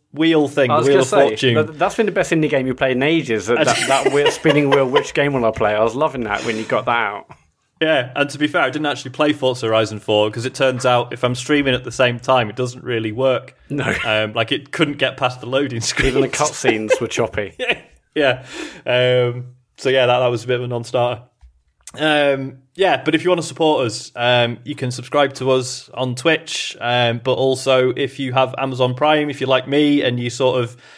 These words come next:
Speaker 1: you know, slag off capitalism all the time, but you still have an Amazon Prime account,
Speaker 2: <laughs>
Speaker 1: you also have Twitch Prime, um, which means you can give us a free sub. I mean, you could give it to someone else if you wanted,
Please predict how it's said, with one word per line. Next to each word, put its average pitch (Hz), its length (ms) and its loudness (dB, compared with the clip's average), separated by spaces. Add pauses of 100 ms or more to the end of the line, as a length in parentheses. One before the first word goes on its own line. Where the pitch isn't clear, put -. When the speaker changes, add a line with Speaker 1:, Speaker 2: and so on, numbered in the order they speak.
(120)
Speaker 1:
you 139 80 -8
know, 127 160 0
slag 131 300 -2
off 127 120 -4
capitalism 139 640 -4
all 139 120 2
the 143 120 0
time, 147 300 0
but 131 80 -10
you 120 40 -8
still 135 220 -4
have 127 100 2
an 131 80 -6
Amazon 131 340 -2
Prime 143 300 -2
account, 139 320 -4 (100)
Speaker 2:
<laughs> - 60 -20
Speaker 1:
you 151 140 -6
also 160 260 0
have 151 140 0
Twitch 175 340 -2
Prime, 113 300 0 (440)
um, 120 420 4
which 131 220 -4
means 123 520 2
you 139 160 -10
can 143 180 0
give 160 220 0
us 147 140 0
a 139 100 -2
free 160 260 0
sub. 202 340 0
I - 60 -6
mean, 147 120 2
you 147 40 2
could - 100 -10
give 190 120 2
it - 40 -6
to - 60 -12
someone 175 200 -4
else 214 300 0
if 202 140 -12
you 196 60 -8
wanted, 233 420 0